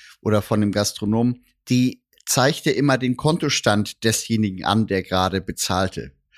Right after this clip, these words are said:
Und, äh, in dem Moment zeigte die eben diese dreizehn Komma fünf Millionen an. Und dann sind wir irgendwie ins Gespräch gekommen.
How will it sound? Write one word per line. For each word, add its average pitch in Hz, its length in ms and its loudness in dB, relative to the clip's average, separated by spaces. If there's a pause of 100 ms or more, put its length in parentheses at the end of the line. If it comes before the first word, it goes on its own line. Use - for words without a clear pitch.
(220)
Und, 104 380 -2
äh, 110 260 4 (180)
in 120 140 2
dem 143 160 0
Moment 139 380 2
zeigte 143 460 0
die 127 260 -2
eben 127 220 0
diese 107 200 -2
dreizehn 110 560 0
Komma 110 220 2
fünf 117 340 -4
Millionen 113 440 2
an. 113 260 -2 (560)
Und 139 240 2
dann 143 140 4
sind 160 200 -2
wir 156 140 2
irgendwie 147 240 4
ins 147 160 -4
Gespräch 147 420 0
gekommen. 123 500 0